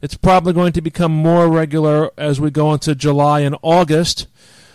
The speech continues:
Uh, the radio station may not be playing music, but I still have to go on my summer workcation.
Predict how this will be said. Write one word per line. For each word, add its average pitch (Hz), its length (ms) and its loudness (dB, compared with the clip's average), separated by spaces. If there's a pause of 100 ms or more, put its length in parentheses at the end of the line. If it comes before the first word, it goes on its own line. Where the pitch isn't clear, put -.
(160)
Uh, 147 340 2
the 147 140 0
radio 190 380 4
station 185 500 0
may 170 100 -2
not 160 240 -4
be 160 120 -6
playing 160 420 -2
music, 170 500 -2
but 143 140 -2
I 156 160 -2
still 175 220 0
have 160 220 -2
to 160 80 -8
go 151 180 0
on 147 80 -2
my 143 180 -6
summer 139 800 0 (840)
workcation. 160 1400 0